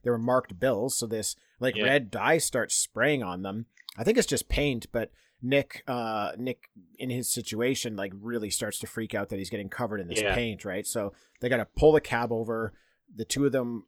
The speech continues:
Speaker 1: run into, um, some sort of store. They're in the bathroom trying to wash it off. They end up
Speaker 2: Yeah, I think it's a Subway.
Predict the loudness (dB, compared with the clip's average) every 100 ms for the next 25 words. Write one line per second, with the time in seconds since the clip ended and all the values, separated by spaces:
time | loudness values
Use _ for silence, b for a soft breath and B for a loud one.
0 | _ -10 -2 0 2 0 -2 -2 0 0
1 | -2 -2 -2 -2 -4 -8 -6 -4 -2 0
2 | 0 0 -2 4 4 6 4 2 0 0
3 | 0 0 0 0 -4 -4 0 2 2 4
4 | 4 2 2 2 2 -2 -8 -18 _ _
5 | _ 0 6 6 6 4 2 0 2 2
6 | 6 4 4